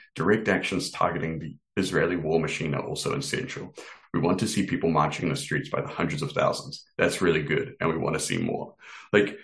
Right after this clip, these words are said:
you can see, like, yeah, like, hundreds of thousands of people coming out in some of the biggest cities on earth. It was, like, two million people in Indonesia came out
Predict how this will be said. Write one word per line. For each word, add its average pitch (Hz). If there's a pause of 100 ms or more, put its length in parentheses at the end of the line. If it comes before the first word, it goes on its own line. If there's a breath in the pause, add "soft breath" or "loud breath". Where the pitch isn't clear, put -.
(160 loud breath)
you 110
can 107
see, 85
like, 90
yeah, 80
like, 76
hundreds 120
of 101
thousands 90
of -
people 87
coming 82
out 76
in 73
some -
of 85
the 82
biggest 92
cities 87
on 85
earth. 76
It 113
was, 131
like, 92 (300 loud breath)
two 110
million 95
people 85
in 80
Indonesia 80
came 76
out -